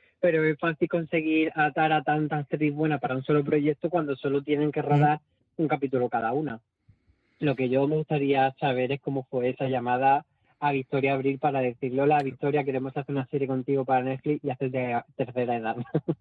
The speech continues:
Speaker 1: <laughs>
Speaker 2: Eso es lo mismo que he pensado yo, pero más con Charo López. Digo, a ver cómo se lo cuentan a Charo estas cosas. <laughs> Y una Ángela Molina, que vamos a ver un montón de series, la tenemos también en La Valla, si no recuerdo yo mal, la vamos
Speaker 1: Sí.
Speaker 2: a tener aquí, y, y bueno, pues mira, siguiendo el paso de, de algo que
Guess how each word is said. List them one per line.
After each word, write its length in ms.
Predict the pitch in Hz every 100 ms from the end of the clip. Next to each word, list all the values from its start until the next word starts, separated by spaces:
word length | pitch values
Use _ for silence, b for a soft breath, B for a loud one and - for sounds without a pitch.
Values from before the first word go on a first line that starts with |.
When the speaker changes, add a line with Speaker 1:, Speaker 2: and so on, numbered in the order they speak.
| 175
Speaker 1:
<laughs> 1200 | 220 - 294 302 302 330 370 - - 311 - -
Speaker 2:
Eso 220 | - - 143
es 80 |
lo 140 | 127 120
mismo 260 | 147 165
que 60 | 147
he 40 |
pensado 300 | 135 120 131
yo, 300 | 120 139 185 - -
pero 240 | - 120 123 117
más 180 | 120 131
con 140 | 156
Charo 200 | - 127
López. 340 | 107 98 92 -
Digo, 200 | 101 101
a 60 |
ver 140 | 107 -
cómo 140 | 139
se 100 | -
lo 80 | 113
cuentan 240 | 120 123 107
a 60 |
Charo 260 | - 120 104
estas 200 | - 98
cosas. 360 | 95 - 85 - -
<laughs> 680 | 151 - 151 - 180 - - - 170 B B B B B _ _ 131
Y 140 | 120
una 120 | 127
Ángela 200 | 139 190
Molina, 300 | 175 165 226
que 80 | 135
vamos 160 | 120 143
a 40 |
ver 60 | 165
un 60 |
montón 220 | 175 160
de 60 | 135
series, 280 | - 220 165
la 80 | 110
tenemos 260 | 113 127
también 240 | 135 139 139
en 80 |
La 80 | 135
Valla, 240 | 143 208 165
si 100 | 117
no 80 |
recuerdo 320 | 123 127 127 127
yo 120 | 127
mal, 180 | 185 196
la 80 |
vamos 160 | 113 160
Speaker 1:
Sí. 80 | 156
Speaker 2:
a 20 |
tener 200 | 135 131
aquí, 240 | 123 175
y, 440 | 220 143 120 123 120
y 60 |
bueno, 180 | 113 175
pues 280 | 196 110 -
mira, 240 | 110 156 104
siguiendo 320 | 104 107 135
el 60 |
paso 240 | 131 123 131
de, 200 | 123 120
de 400 | 123 120 120 120
algo 220 | 120
que 100 | 120